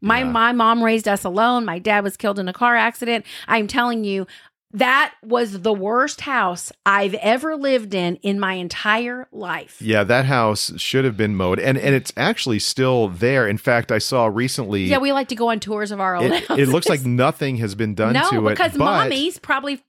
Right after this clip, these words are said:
Speaker 1: charging four thousand a month
Speaker 2: the
Speaker 1: now.
Speaker 2: Zillow estimate for it, one point seven million dollars. That's
Speaker 1: Yeah.
Speaker 2: how crazy California real
Speaker 1: Yeah.
Speaker 2: estate is, and Manhattan Beach
Speaker 1: It's
Speaker 2: especially.
Speaker 1: ten blocks from the beach, so you're not
Speaker 2: Yeah.
Speaker 1: even, like, close, close to the water.
Speaker 2: So anything, something that would be a tear down or just, like,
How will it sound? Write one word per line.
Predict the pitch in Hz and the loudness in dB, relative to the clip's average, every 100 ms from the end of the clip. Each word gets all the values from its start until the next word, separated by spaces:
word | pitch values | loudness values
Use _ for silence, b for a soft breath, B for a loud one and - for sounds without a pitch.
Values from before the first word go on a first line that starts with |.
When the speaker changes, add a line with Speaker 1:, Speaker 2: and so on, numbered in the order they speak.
| - | -6
Speaker 1:
charging | 320 277 277 285 | -2 0 -2 -2
four | 294 | -2
thousand | 302 294 302 | 0 0 0
a | 202 | 0
month | 359 | 2
Speaker 2:
the | 135 | 2
Speaker 1:
now. | 120 | 2
Speaker 2:
Zillow | 104 147 151 151 110 | 2 2 4 2 2
estimate | 135 - 175 143 | -2 -2 -4 -2
for | 170 170 196 | 0 2 2
it, | 190 | 0
one | 123 127 139 143 | 0 2 2 -2
point | - 147 123 | -4 -4 -4
seven | - 127 113 110 107 | -2 0 0 0 2
million | 107 101 95 | 2 2 0
dollars. | 87 80 82 92 | 0 -2 -2 -2
That's | 254 240 247 | 2 2 2
Speaker 1:
Yeah. | |
Speaker 2:
how | 180 | 0
crazy | - - 165 156 151 110 101 101 | 0 -2 0 2 0 0 0 -2
California | - 113 113 - 127 110 | -4 -2 -2 -2 -2 0
real | 113 110 | 0 0
Speaker 1:
Yeah. | 120 98 | 2 0
Speaker 2:
estate | 92 | 0
is, | 90 | -4
and | 90 104 | -4 -2
Manhattan | 98 107 104 | -2 -2 -4
Beach | 98 101 | -4 -4
Speaker 1:
It's | 220 | -2
Speaker 2:
especially. | - 104 285 | -2 0 2
Speaker 1:
ten | 302 294 | 2 2
blocks | 262 233 - - | 2 2 -2 -6
from | 220 202 | -4 -2
the | |
beach, | 190 170 170 - - - | 0 -2 -2 -8 -12 -4
so | 208 | -4
you're | 202 202 | -2 2
not | 214 | 2
Speaker 2:
Yeah. | 226 | 2
Speaker 1:
even, | 165 202 | 2 0
like, | 196 196 | -2 -4
close, | - 226 247 240 | -6 2 2 2
close | - 185 170 - | -4 -2 -2 -4
to | 180 | -6
the | 170 | -4
water. | 165 175 160 127 | -4 -4 -6 -4
Speaker 2:
So | 160 131 | 0 2
anything, | 139 180 185 165 185 | 2 0 0 -2 -4
something | - 175 180 | -2 2 4
that | 156 120 | 2 2
would | 120 | 0
be | 110 117 | 2 2
a | 104 | 0
tear | - 143 147 | 0 2 2
down | 120 98 95 101 | 2 2 0 -2
or | 104 113 104 101 101 | -2 0 2 4 2
just, | 92 117 | -2 -2
like, | 107 98 | -2 -4